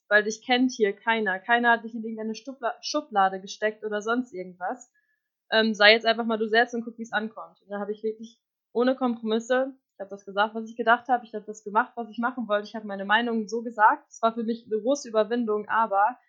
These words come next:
letztendlich habe ich gemerkt, dass das auch ankam bei den Leuten und dass ich gut aufgenommen wurde, so wie ich tatsächlich bin. Und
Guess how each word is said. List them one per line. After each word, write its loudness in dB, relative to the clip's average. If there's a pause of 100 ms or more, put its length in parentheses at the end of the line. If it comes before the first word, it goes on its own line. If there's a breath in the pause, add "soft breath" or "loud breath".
(400)
letztendlich 4
habe 6
ich -2
gemerkt, -2
dass -10
das -4
auch 2 (160)
ankam 2
bei -4
den -4
Leuten -2
und -8
dass -8
ich -20
gut -12
aufgenommen 2
wurde, 0
so -2
wie -8
ich -10
tatsächlich -10
bin. -4 (640)
Und 0